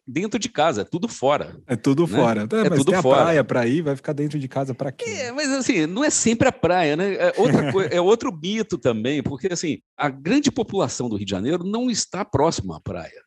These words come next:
Speaker 1: né? A zona norte do Rio, onde tem, me parece, assim, pelo menos por extensão de, de, de, de, de, de espaço, é muito maior do que a zona sul e a zona oeste, uma parte da zona oeste, que é a Barra ali, que tem praia.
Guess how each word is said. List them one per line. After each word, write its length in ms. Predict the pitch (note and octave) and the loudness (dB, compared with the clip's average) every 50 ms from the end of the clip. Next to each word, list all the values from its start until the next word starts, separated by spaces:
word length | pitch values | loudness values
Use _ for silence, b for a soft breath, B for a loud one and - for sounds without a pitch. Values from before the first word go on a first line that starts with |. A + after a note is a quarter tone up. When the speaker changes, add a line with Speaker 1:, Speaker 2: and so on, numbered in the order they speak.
| _ - | _ -10
Speaker 1:
né? 160 | G2 A2 C3+ C#3 A#2+ G2+ G2 G2+ G2+ | -8 -6 -6 -4 -4 -4 -4 -4 -4
A 40 | G2+ | -2
zona 260 | F#2+ B2+ C#3 B2+ G#2 | -2 -2 -2 -2 -2
norte 400 | F#2+ G2 A#2 C#3+ C#3+ B2 - B2 | -2 0 0 0 0 -2 -4 -4
do 120 | G#2+ F#2+ F2 | -4 -4 -2
Rio, 440 | G#2 B2+ C#3+ D3 A#2 G2+ F#2 F#2 G2 | -2 -2 0 0 0 0 -2 -2 -4
onde 200 | G2+ F#2+ F#2+ - | -6 -8 -10 -10
tem, 280 | - A2 G#2+ G2 E2 - _ _ _ _ _ _ | -8 -8 -8 -8 -10 -12 _ _ _ _ _ _
me 160 | G2 G#2 A2+ | -4 -4 -4
parece, 540 | A2+ - F#2 D#2 F2+ G2+ A2 G2+ E2 - - | -2 -2 -6 -4 -2 0 -2 -2 -2 -4 -10
assim, 400 | - - - F#2+ F2 F2+ F2 - _ _ _ _ _ _ - | -10 -8 -8 -6 -8 -8 -10 -12 _ _ _ _ _ _ -4
pelo 160 | - A#2 G#2 F#2+ | -2 0 0 0
menos 180 | B2 C#3 B2+ | 0 -2 -2
por 160 | - C3 A2+ | -2 -4 -2
extensão 640 | G2+ - - - A#2+ F2+ F#2+ F2+ G2 - B2 A#2 G2+ | -2 -2 0 0 -2 -2 0 -2 -2 -2 0 -2 -2
de, 180 | F2+ F#2 F#2+ E2+ | -4 -6 -8 -8
de, 220 | D#2 E2+ F2 E2+ D#2+ | -8 -10 -12 -12 -10
de, 160 | E2+ F2 E2 | -12 -14 -12
de, 460 | D#2 F2+ E2+ D2+ E2 F2 D#2 D#2 D#2+ | -12 -14 -16 -14 -14 -14 -16 -16 -18
de, 180 | D#2 E2 E2 D#2+ | _ -18 -16 -10
de 60 | E2 | -4
espaço, 640 | - - - - A#2 D3 - - - - G2 F#2 | -4 -4 -2 -2 -2 -2 -2 -2 -4 -4 -2 -2
é 80 | F2+ - | -2 -2
muito 500 | G#2 G2 G#2+ A#2 C3 E3 F3+ - - E3+ | -4 -4 -4 -4 -4 -4 -4 -2 -4 -4
maior 400 | D3 C#3+ G#2+ F2+ A2 C3+ D3+ C#3+ | -2 -2 -2 0 2 2 2 2
do 100 | C#3 C3 | 0 -2
que 80 | - | -6
a 60 | G#2+ F#2 | -6 -4
zona 240 | F#2+ G2+ A2 F#2+ | -4 -4 -6 -4
sul 480 | - - - - B2+ C#3+ E3 E3 D3 - _ _ _ _ _ - | -6 -6 -6 -4 -2 -2 -2 -2 -4 -6 _ _ _ _ _ -2
e 80 | G#2 G#2 | 0 0
a 60 | - | 0
zona 200 | D#2+ G#2+ A2+ A2+ | 2 0 0 0
oeste, 340 | F#2 E2 G#2+ A#2+ - - F2+ | -2 0 0 0 0 0 -4
uma 80 | F2+ - | -6 -4
parte 180 | - G2+ G2 - | -4 -4 -4 -6
da 60 | G2 | -8
zona 120 | F#2 E2 F2+ | -6 -4 -4
oeste, 160 | G2+ - - | -4 -4 -6
que 60 | - | -10
é 20 | D#2+ | -8
a 20 | |
Barra 220 | D#2+ G#2+ G#2+ D#2+ D2+ | -4 -4 -4 -4 -6
ali, 180 | F2+ G2+ G#2+ | -8 -8 -8
que 100 | - - | -8 -10
tem 160 | - A2 A2 | -8 -6 -6
praia. 480 | F#2+ - - F#2+ F2+ F2+ E2 D#2+ F2 | -4 -4 -4 -4 -4 -6 -6 -8 -10